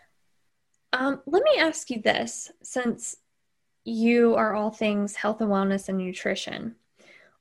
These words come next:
one thing that I've personally noticed is when I am under, um, stress, I guess, but even if I'm tired and fatigued, like,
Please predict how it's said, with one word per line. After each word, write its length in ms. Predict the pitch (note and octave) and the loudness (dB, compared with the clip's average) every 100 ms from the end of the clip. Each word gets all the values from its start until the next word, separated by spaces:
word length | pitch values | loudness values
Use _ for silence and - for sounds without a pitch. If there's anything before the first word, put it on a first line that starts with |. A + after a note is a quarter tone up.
| - | 2
one 240 | C4+ F4+ | 6 6
thing 200 | F#4 C#4+ | 6 4
that 140 | C4 - | 4 2
I've 260 | G#3 G3+ | 0 -2
personally 520 | - G#3 G3+ - F#2+ | -2 -2 -2 -4 -6
noticed 640 | - - - - - - - _ _ _ _ | -6 -8 -10 -10 -10 -12 -12 _ _ _ _
is 260 | A3+ A3 G#3+ - | 4 4 4 -2
when 200 | A3+ A3 | 0 0
I 280 | G#3+ A3 B3 | 2 2 4
am 180 | B3+ | 2
under, 800 | A#3 A3 A3 G3+ G3+ F#3+ F#3+ G3+ _ | 2 2 2 4 4 4 0 -4 _
um, 600 | G#3+ G3+ G3 F#3+ F3+ A3 A#3 _ _ _ _ _ _ _ - _ _ _ _ _ _ | -8 -6 -4 -6 -6 -10 -12 _ _ _ _ _ _ _ -20 _ _ _ _ _ _
stress, 600 | - - F#3 F3 A#3 - | -4 2 4 4 0 -4
I 100 | G3 | -6
guess, 600 | F3+ E3 A3 - - - _ _ _ _ _ | -4 -6 -6 -8 -14 -16 _ _ _ _ _
but 220 | A#3 A3+ - | 6 6 6
even 220 | C#4 D4+ | 6 6
if 140 | C#4 | 6
I'm 200 | A3+ G#3 | 2 2
tired 600 | G3 - F#3+ G3 G3+ G3 | 0 -4 -2 0 0 0
and 200 | F#3 G3 | 0 -4
fatigued, 460 | F#3+ F#3+ - F#3 F#3 | -4 -6 -4 -2 0
like, 220 | A#3 A3+ | 0 0